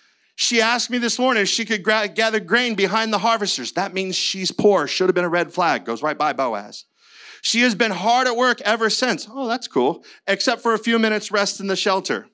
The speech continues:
Now, it, most of us, when we read that, we're seeing the red flags, but not Boaz. He's looking at her in, in a different light. He is l-, seeing her,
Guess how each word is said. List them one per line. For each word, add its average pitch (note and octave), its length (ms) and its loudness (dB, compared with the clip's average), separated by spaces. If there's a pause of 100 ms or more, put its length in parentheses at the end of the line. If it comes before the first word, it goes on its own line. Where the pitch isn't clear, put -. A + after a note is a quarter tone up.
(640)
Now, D#3 300 -2 (340)
it, F3+ 260 0
most A#3 360 2
of A3+ 100 2
us, A3+ 200 2
when G3 180 -2
we F3 40 -6
read A#3 320 -2
that, F#3 220 0
we're G3+ 140 0
seeing G3+ 280 -2
the F#3+ 80 2
red D#3+ 240 0
flags, A3+ 680 -2 (480)
but F3+ 160 -2
not G#3 400 0
Boaz. G3 680 0 (200)
He's F3 220 -4
looking B3 320 2
at G#3+ 140 -2
her G#3+ 180 -2
in, F#3+ 60 -4
in F#3 140 2
a F3+ 60 2
different F#3+ 380 -2
light. F3 400 0 (220)
He A3 160 0
is F#3 340 2
l-, F3+ 160 -4
seeing D4 480 2
her, F3 400 2